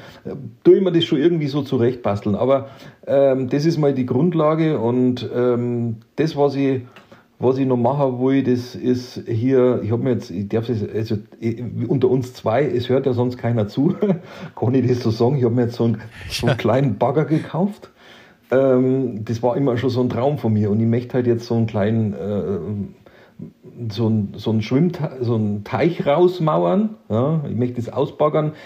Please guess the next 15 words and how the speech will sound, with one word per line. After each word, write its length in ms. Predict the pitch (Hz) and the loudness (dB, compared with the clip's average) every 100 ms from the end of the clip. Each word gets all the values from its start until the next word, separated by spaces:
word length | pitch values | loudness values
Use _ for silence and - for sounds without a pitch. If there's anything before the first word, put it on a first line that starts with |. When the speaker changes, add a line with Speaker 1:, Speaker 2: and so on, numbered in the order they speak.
| - - | -18 -4
Speaker 1:
Ich 120 | 117 | 2
hab 160 | 127 123 | 2 2
hier 160 | 139 | 2
noch 240 | 127 127 120 | 2 2 -2
etliche 580 | - 98 139 143 127 | -6 -6 -4 -2 -2
Sachen, 360 | 120 113 - 143 | 0 -2 -2 -2
die 140 | 127 | 0
ich 60 | 107 | 0
bauen 300 | 87 120 156 | 0 0 0
will, 140 | 180 | 2
deswegen 280 | 127 117 117 | 0 0 0
hab 120 | 120 | 0
ich 80 | 123 | 2
jetzt 180 | 117 - | 0 -2
so, 320 | 117 113 107 | 0 0 0